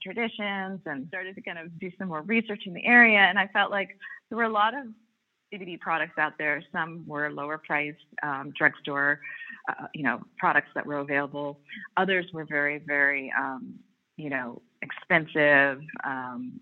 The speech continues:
luxury products, but a, none of them really wove in any kind of, you know,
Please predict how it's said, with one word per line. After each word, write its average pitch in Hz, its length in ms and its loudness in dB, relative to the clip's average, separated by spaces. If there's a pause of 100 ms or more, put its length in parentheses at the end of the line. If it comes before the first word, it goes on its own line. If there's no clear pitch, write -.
(220)
luxury 139 680 2
products, 139 460 0 (560)
but 196 260 10 (120)
a, 196 100 0 (300)
none 262 200 2
of 359 80 -6
them 427 120 -8
really 359 220 -4
wove 190 420 -4
in 180 460 -6 (180)
any 160 140 -10 (120)
kind 170 140 -6
of, 156 80 -8 (480)
you 160 80 -10
know, 131 180 -8